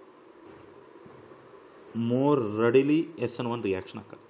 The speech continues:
కార్బోకేటయాన్ ఎంత ఎక్కువ స్టేబుల్ అయితే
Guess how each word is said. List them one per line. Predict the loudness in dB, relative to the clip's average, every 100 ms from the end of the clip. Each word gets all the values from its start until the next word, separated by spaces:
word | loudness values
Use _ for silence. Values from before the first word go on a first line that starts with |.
| -20 -20 -20 -20 -20 -20 -20 -20 -20 -20 -20 -20 -20 -20 -20 -20 -20 -20 -20 -20 -20 -20 -20 -20 -20 -20 -20 -20 -20 -20 -20 -20 -20 -20 -20 -20 -20 -10
కార్బోకేటయాన్ | -4 -2 -2 -2 -2 -2 -4 -4 -2 0
ఎంత | -2 0 0
ఎక్కువ | 0 0 -2 -2
స్టేబుల్ | 0 0 0
అయితే | -2 -2